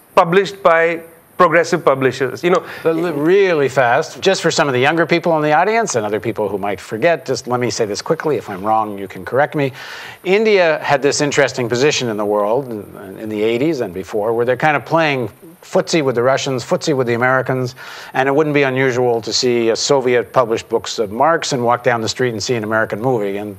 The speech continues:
Speaker 2: both were contending within India.
Speaker 1: Oh, a-, absolutely. I mean, it's not just in India, actually. In much of what was then the Third World,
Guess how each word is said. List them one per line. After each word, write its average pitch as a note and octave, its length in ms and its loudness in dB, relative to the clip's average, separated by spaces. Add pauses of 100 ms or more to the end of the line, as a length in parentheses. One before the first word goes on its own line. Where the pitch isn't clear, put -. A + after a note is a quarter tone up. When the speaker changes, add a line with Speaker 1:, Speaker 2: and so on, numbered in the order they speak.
(420)
Speaker 2:
both D3 300 2
were C3 80 0
contending B2+ 680 -2
within F#2+ 260 -6
India. F2+ 400 -14 (160)
Speaker 1:
Oh, A3 140 4
a-, F#3 260 0
absolutely. F#3 580 2
I C#3 40 2
mean, F3 320 0
it's G#3 260 -2
not G#3+ 160 4
just G#3+ 200 2
in G3+ 120 2
India, G3 300 4
actually. F3+ 420 0
In F3 100 0
much F3+ 340 2
of G#3 320 0
what F3+ 240 2
was E3+ 240 0
then F#3+ 340 2
the E3+ 120 0
Third E3+ 300 2
World, D#3+ 460 2